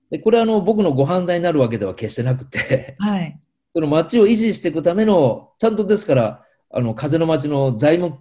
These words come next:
Speaker 1: 報告っていうのも年に一回、二回考えてましてね。
Speaker 2: はい。
Speaker 1: で、千円をお預かりして、それで意識をつなげていって、みんなで実際リアルな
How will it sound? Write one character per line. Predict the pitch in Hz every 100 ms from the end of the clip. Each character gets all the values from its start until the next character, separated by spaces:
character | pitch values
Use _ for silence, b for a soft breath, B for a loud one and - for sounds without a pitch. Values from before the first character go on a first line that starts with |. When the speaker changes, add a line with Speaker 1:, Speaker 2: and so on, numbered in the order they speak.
| _ -
Speaker 1:
報 | - 180 135
告 | 98 101
っ |
て | -
い |
う | 98
の |
も | 95 87 - _ _ _
年 | 135 147
に | 120 104
一 | -
回、 | 117 107
二 | 101
回 | 104 92
考 | 127 127
え | 117
て | -
ま | -
し | -
て | -
ね。 | 110
Speaker 2:
は | 196 190
い。 | 170 - _ _ _ -
Speaker 1:
で、 | 143
千 | 135 208 196
円 | 170 175
を | 196 175 127
お | 156
預 | 156 -
か | 156
り | 156
し | 147
て、 | - 185 180
そ | - 202
れ | 220
で | 226 214 b b b _
意 | 185
識 | - - 135
を | 107
つ | 135
な | 127
げ | 127
て | 120
い | 120
っ |
て、 | 120 - 180 185 165
み | 151
ん | 147
な | 147
で | 110
実 | 101 104 107
際 |
リ | 117 143
ア | 110
ル | 98
な | 87 -